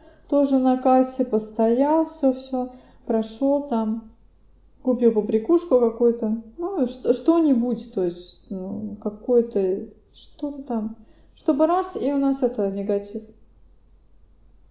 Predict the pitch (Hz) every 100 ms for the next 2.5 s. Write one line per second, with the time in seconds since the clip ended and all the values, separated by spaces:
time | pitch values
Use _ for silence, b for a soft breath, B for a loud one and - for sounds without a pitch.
0 | _ - - - 226 208 175 170 175 170
1 | 208 254 359 - - _ _ _ _ -
2 | - 220 220 208 208